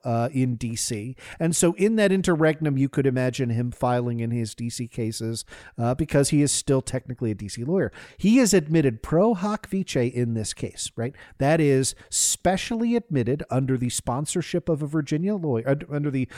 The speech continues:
sponsorship of a D C lawyer, right? And that, that is based on him being a lawyer in good standing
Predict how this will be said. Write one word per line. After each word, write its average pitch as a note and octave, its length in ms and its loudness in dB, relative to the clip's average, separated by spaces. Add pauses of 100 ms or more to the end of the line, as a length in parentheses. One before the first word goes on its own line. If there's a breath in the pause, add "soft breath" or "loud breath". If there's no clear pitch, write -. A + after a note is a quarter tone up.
(100)
sponsorship F3 680 0
of C#3+ 140 4
a C3+ 60 4
D C3+ 200 -2
C F3+ 240 0
lawyer, A#2 420 -2 (280)
right? C3 200 -4 (300 loud breath)
And F3 480 4 (720)
that, F#3 420 0
that F#3+ 280 4
is E3+ 220 4
based G3+ 420 2
on D3+ 220 2
him E3 300 0
being E3 360 2
a C3 140 4
lawyer C#3+ 500 4
in C#3+ 220 0
good C#3 260 2
standing D#3 640 2